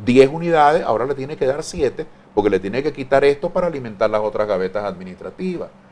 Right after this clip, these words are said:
Entonces yo insisto, hay que ca-, hay que poner, hay que discutir en estos próximos meses cuáles son las propuestas que cada quien tiene, hay que observar las conductas de cada quien, y en base a las conductas de los referentes políticos,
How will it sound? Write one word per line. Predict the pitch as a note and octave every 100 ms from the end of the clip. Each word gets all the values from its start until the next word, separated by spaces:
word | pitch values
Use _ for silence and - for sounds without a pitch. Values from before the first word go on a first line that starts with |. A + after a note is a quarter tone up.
| - -
Entonces | A2 C3 F#3 C#3
yo | E3 G#3 -
insisto, | D#3+ B2+ - E3 C3 - - - - -
hay | - B2+
que | D#3 F#3
ca-, | -
hay | - C3
que | C3+ F3 - -
poner, | - G#2+ A#2 E3+
hay | B2+ C#3
que | -
discutir | E3+ C#3+ - G#2+ F#2 D3+ C#3+
en | F#2+
estos | G2+ - -
próximos | - B2+ D3+ C#3 A2
meses | G#2 G2 B2+ - - -
cuáles | A#2+ C#3
son | D3 D3
las | D3 -
propuestas | A2 F#2 C3 C#3+ C#3+ G#2
que | F#2+
cada | F#2+ G2
quien | G#2 - -
tiene, | G2 E2+ - - - -
hay | B2
que | C3+ F#3+
observar | F#3+ B2 C3 D3+
las | D#3 -
conductas | A#2+ G#2 G2 F3+ F#3+ - G#2
de | F#2+
cada | F#2 G2+ G2
quien, | F2 E2 - - -
y | G#2+
en | G2
base | F#2+ C#3 -
a | G3
las | E3+
conductas | - A2 G2 B2 B3 - G3
de | D3
los | A#2+
referentes | A2 G2 F#2 F#2+ B2+
políticos, | - F#2+ F#2 F#2+ E2 F#2